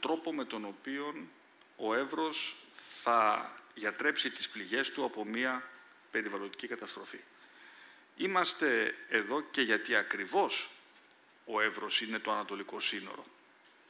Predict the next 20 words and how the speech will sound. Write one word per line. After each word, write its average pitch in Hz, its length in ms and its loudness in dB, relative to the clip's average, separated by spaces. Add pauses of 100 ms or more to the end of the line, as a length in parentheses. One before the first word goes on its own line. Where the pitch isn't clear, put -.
(100)
της - 480 0
Ελλάδος 147 680 0 (760)
και 147 120 0
της - 220 -2
Ευρώπης. - 580 -2 (920)
Και 107 180 0
θυμήθηκε 117 500 0 (440)
ο 120 80 -10
Μιχάλης 104 420 0
ο 101 220 -6 (260)
Χρυσοχοΐδης 107 580 0
τις 123 160 -4
πολύ 120 520 -4 (320)
δύσκολες - 760 -2
μέρες 131 540 2 (380)
του 117 240 -6
Μαρτίου 107 600 0
του 98 220 -6
δύο 107 180 2
χιλιάδες 98 640 -2